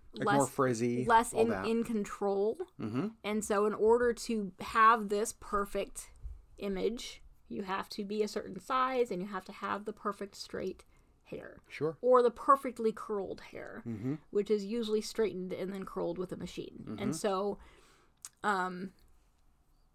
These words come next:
Speaker 2: just letting your hair curl as it wants to tends to be a little more, well, always out of, out of control.
Speaker 1: Mm-hmm.
Speaker 2: It's, you know, you, there's things you can do for the frizz, which I'm working on, but, like,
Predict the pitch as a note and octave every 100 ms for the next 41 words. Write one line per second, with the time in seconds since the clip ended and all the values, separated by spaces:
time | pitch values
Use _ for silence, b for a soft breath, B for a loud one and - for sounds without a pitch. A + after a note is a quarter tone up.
0 | _ _ _ - A3 B3+ A#3 A3+ G#3 G#3+
1 | G#3 G#3 G3+ G3+ G3+ G3 G#3+ - G#3 G3+
2 | G3+ G3 - F#3 F#3 - F3 E3+ - -
3 | D4+ D#4 D#4+ E4 - - A3+ A#3 A#3+ -
4 | A3 G3 F#3 A3 - G3 G3 G3+ G3+ G3+
5 | F#3+ F#3+ F#3+ G3+ b b b b - G3+
6 | G3+ G3+ - - F#3+ F#3+ G#3 - - F#3+
7 | G#3+ G#3+ G3 - _ - A3 B3 A3+ G3
8 | F3 D#3+ - F2+ G2+ G2+ - - - _
9 | _ _ _ _ _ - G#3 F#3+ F#3 E3+
10 | G#3+ - G#3 G3+ A3+ G#3+ G#3 G3 G3+ G3
11 | F#3 G3 F#3+ F#3+ F#3+ G3+ G3+ G3 F#3+ F#3+
12 | G3+ G3+ - - -